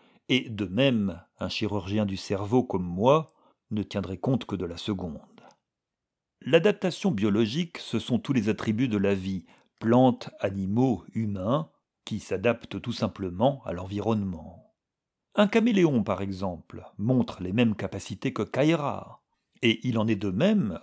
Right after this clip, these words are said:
à un moindre degré, du renard arctique, blanc en hiver et brun en été, ou le lapin des neiges, ou la martre.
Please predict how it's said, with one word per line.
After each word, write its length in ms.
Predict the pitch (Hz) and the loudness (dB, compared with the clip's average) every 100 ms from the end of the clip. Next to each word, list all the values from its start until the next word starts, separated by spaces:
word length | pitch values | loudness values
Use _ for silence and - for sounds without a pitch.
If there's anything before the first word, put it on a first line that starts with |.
| - | -8
à 200 | 85 80 | -8 -6
un 60 | |
moindre 420 | 82 107 113 90 87 | -2 2 2 0 -6
degré, 580 | 87 87 90 127 202 - _ _ | -8 -10 -4 -2 -2 -6 _ _
du 120 | 98 | -8
renard 400 | 101 101 117 139 | -4 -2 0 2
arctique, 680 | 160 - - - 104 - 104 - _ | 0 0 -8 -6 -6 -6 -10 -10 _
blanc 380 | - 95 135 120 | -8 2 4 6
en 100 | 92 | 4
hiver 680 | 90 82 107 147 156 147 - - | -2 -4 -4 -2 -6 -8 -12 -6
et 140 | 202 | -6
brun 300 | 85 95 123 | -6 0 2
en 200 | 127 98 | 2 2
été, 460 | 120 131 - 92 101 _ _ - | 0 -4 -6 -6 -8 _ _ -4
ou 240 | 123 113 | -2 -2
le 160 | 101 95 | -4 -4
lapin 320 | 92 87 110 | -4 -2 0
des 120 | 107 | 2
neiges, 480 | 120 101 98 101 98 - - | 4 4 2 0 -4 -6 -8
ou 120 | 101 | -4
la 120 | 101 | -2
martre. 580 | 101 85 - - - - | -2 -4 -10 -18 -20 -20